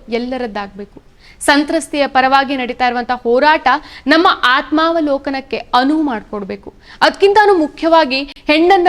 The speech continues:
ನೋಡುವ ಗಂಡಸಿನ ಮಾನಸಿಕತೆ ಬದಲಾಗಬೇಕು.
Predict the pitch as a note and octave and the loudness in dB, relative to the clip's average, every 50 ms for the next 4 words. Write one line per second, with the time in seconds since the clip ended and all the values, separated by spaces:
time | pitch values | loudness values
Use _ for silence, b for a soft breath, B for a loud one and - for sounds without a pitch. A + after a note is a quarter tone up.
0 | F4 D#4+ C#4 C4+ C#4 D#4 D#4+ D#4+ D4 B3 A#3 A3 C4 C4 C#4 C#4 D4 C#4+ - D4 | 4 4 2 2 2 2 2 4 4 4 2 2 2 2 2 0 -2 -2 -2 -4
1 | D4 D4+ C#4+ B3 B3+ C4 C4+ C#4+ D#4+ C#4+ - E4 D#4 - D4+ - B3 B3 G#3+ A#3+ | -2 -2 0 0 2 2 2 0 -2 -4 -6 -6 -4 -4 -4 -4 -4 -4 -4 -4
2 | A#3 G#3+ C4 C4+ B3+ A3 G#3 G#3 G3 - - A#3 | -4 -4 -4 -4 -4 -6 -8 -12 -12 -14 -18 -20